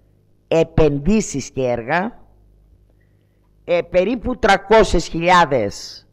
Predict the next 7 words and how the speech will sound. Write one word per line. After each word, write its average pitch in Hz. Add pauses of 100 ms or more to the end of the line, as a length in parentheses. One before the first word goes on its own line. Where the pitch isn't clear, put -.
(480)
ε, 143
για 156
την 147
απόδοση 175
στις -
σχολικές 139
επιτροπές. 147